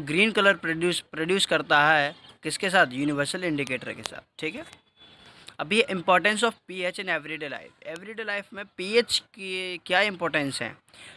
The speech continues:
पीएच in our digestive system, बिल्कुल सटीक बात है। पीएच जो है कि हमारे डाइजेस्टिव सिस्टम के लिए काफ़ी ज़्यादा इंपॉर्टेंट है। कैसे?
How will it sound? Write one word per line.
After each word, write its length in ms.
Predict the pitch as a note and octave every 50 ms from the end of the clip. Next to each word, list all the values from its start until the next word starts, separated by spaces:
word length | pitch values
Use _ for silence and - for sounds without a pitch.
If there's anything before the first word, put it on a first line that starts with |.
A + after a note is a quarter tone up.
| - _
पीएच 260 | - G3+ G#3+ A3+ A3 A#3
in 80 | A3
our 200 | A3 A3 A3 F3
digestive 540 | E3 D#3+ D3+ D3 D3+ D3 - - - G3 F3
system, 480 | - - B2+ - - - A2 G#2+ G#2 -
बिल्कुल 280 | D#3 E3 E3 F#3 G3 F#3
सटीक 300 | F#3+ E3 D3+ D#3 C#3 C3+
बात 220 | C3 A#2+ A#2 -
है। 100 | D#3 F#3+ - - - - - - - - - _ _ _ _ _ _ _ -
पीएच 260 | G3 G#3 A#3 A3+ -
जो 140 | A3 A#3 A3+
है 100 | G#3+ G#3
कि 160 | G3 G#3+ A3
हमारे 360 | G3 F3+ F3 D#3 D3+ E3 F#3+ F#3+
डाइजेस्टिव 500 | E3+ D#3+ D#3+ D3+ D#3+ D#3 - - G3+ F3+
सिस्टम 400 | - E3+ D3 - - E3+ D#3+ D#3+
के 120 | E3 D#3+
लिए 200 | D#3 D3+ D3+ D#3+
काफ़ी 300 | D#3 E3 C#3 C3+ - -
ज़्यादा 240 | C#3+ C#3 C3+ B2 D#3+
इंपॉर्टेंट 540 | F#3+ F#3 D3+ - C3 A#2 - A#2+ A2+ G#2 A2
है। 60 | G#2 G#2
कैसे? 420 | - D3+ D#3+ E3+ - E3 E3 F#3+